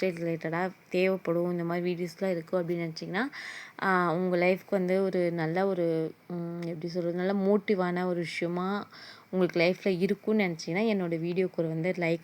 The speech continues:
கொடுங்க. மறக்காம அதே மாதிரி நமக்கு ஹைப் பட்டன் வந்துச்சுன்னா கண்டிப்பா ஹைப் பண்ணுங்க. And இன்னொரு விஷயம் என்ன அப்படின்னா,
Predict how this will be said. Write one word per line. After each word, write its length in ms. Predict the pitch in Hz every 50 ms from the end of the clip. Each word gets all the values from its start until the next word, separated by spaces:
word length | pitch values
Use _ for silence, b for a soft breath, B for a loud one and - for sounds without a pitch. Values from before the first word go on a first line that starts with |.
| -
கொடுங்க. 460 | - 170 165 160 160 160 165 214 269 285 B B B B B B B - 190
மறக்காம 440 | 196 202 240 233 - 254 240 233
அதே 300 | 240 269 247 214 208 208
மாதிரி 100 | 214 226
நமக்கு 280 | 247 262 247 214 - 185 165
ஹைப் 200 | 196 208 233 226 -
பட்டன் 340 | 247 226 - 202 190 180 170
வந்துச்சுன்னா 280 | 160 - 190 220 214 -
கண்டிப்பா 340 | 180 165 165 165 - 208 180
ஹைப் 200 | 185 170 175 180 - -
பண்ணுங்க. 420 | - 180 175 165 160 165 196 240 311 370 - B B B B B B B
And 140 | B 190 208
இன்னொரு 280 | 214 220 220 240 240 240
விஷயம் 320 | 233 214 - - 226 208
என்ன 240 | 196 190 190 190 180
அப்படின்னா, 280 | 170 170 170 170 214